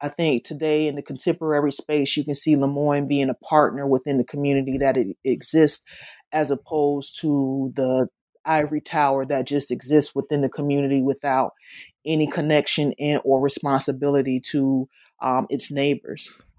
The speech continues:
Uh, so I think that's one way in which we see sort of the evolution of what happened, um, on the campus during that period. Um, I think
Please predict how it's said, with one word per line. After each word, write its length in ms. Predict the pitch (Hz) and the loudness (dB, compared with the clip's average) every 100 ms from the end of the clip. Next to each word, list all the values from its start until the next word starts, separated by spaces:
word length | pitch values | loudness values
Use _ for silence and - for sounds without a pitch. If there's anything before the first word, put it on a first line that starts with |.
| _ | _
Uh, 200 | 135 127 | 0 0
so 160 | - 139 | 2 0
I 80 | |
think 240 | 160 175 131 | 2 -4 2
that's 260 | 156 151 | 2 2
one 240 | 170 156 147 | -2 -2 0
way 180 | 139 139 | 2 0
in 140 | 135 | 0
which 220 | 139 - | -2 0
we 100 | 147 | -2
see 400 | 143 - 143 131 | -2 -2 0 0
sort 240 | - 151 139 | 0 0 0
of 80 | |
the 160 | 135 - | 0 0
evolution 540 | 139 139 139 135 127 | 0 2 0 -2 -4
of 100 | 127 | -4
what 180 | 131 139 | 0 -2
happened, 520 | - 135 127 131 135 - _ _ _ | 0 -2 -2 -2 -2 -4 _ _ _
um, 260 | 139 135 131 | -4 0 0
on 140 | 135 135 | 0 0
the 80 | |
campus 420 | 131 160 131 135 - | -2 -2 -2 -4 -6
during 220 | 135 131 | -4 0
that 220 | 127 - | 0 -2
period. 380 | 139 135 135 - _ | -4 0 0 0 _
Um, 380 | 139 135 127 113 - | -2 2 2 0 -6
I 80 | 143 | -4
think 320 | 156 143 | 0 0